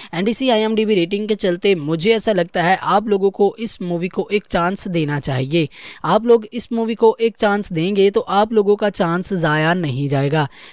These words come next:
काफ़ी अच्छे तरीके से ये मूवी आप लोगों के सामने प्रेजेंट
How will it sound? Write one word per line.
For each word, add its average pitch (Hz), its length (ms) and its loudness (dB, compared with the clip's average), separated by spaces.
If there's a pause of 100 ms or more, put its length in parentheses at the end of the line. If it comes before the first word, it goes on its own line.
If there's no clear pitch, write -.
काफ़ी 196 420 0
अच्छे 240 360 0
तरीके 226 320 2
से 226 140 2
ये 180 240 0
मूवी 220 340 0
आप 208 280 0
लोगों 214 220 2
के 220 100 -2
सामने 175 360 -2
प्रेजेंट 196 400 -2